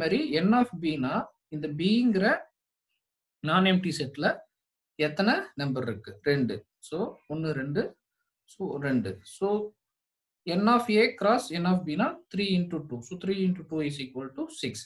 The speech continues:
So, இப்ப பாத்தீங்கன்னா நம்ம மூணு வேல்யூமே சிக்ஸ்-ங்கிறதுனால, then we can write N of A cross B six equal to N of B cross A six is equal to N of A cross N of B,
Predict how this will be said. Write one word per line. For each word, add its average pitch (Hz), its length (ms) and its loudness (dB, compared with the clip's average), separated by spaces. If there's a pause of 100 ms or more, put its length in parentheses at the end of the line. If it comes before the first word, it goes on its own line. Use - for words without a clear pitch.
(160)
So, - 120 -10
இப்ப 190 200 2
பாத்தீங்கன்னா 185 360 2
நம்ம 185 160 0 (140)
மூணு 214 240 4
வேல்யூமே 190 360 0 (100)
சிக்ஸ்-ங்கிறதுனால, 123 640 -6 (180)
then 160 140 -2 (520)
we 131 140 -8
can 127 100 0 (100)
write 143 280 -2 (360)
N 160 300 0
of 208 80 2 (120)
A 160 40 0 (160)
cross 156 220 0 (100)
B 135 40 -4 (500)
six - 160 -2 (1080)
equal 139 320 -6 (100)
to 160 80 -2 (280)
N 165 40 -6 (100)
of 180 60 2 (120)
B 156 180 -2
cross 143 240 -4 (120)
A 123 40 0 (220)
six 196 180 -2 (640)
is - 60 -18 (100)
equal 127 280 -4 (100)
to 147 80 -2 (520)
N 151 180 -2 (100)
of 185 80 2 (180)
A 240 40 4 (580)
cross 254 280 2 (260)
N 151 120 -4
of 139 60 -10 (100)
B, - 20 -6